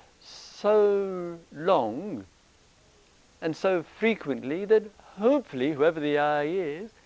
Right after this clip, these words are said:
has a little doubt about the validity of I creating all my thinking, I choosing what I think about, I choosing what I identify with and what I accept and what I don't accept.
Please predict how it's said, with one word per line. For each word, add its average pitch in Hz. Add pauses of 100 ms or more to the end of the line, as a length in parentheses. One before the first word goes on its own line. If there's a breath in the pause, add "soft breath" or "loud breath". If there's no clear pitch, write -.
(1000 soft breath)
has 214
a 214
little 226
doubt 196 (460)
about 185
the 190
validity 202
of 180 (100)
I 180
creating 165
all 202
my 208
thinking, 175
I 190
choosing 165
what 156
I 170
think 135
about, 147
I 185 (680 loud breath)
choosing 185
what 151
I 175 (160 soft breath)
identify 156
with 170
and 143
what 131
I 156
accept 151
and 147
what 160
I 180
don't 131
accept. -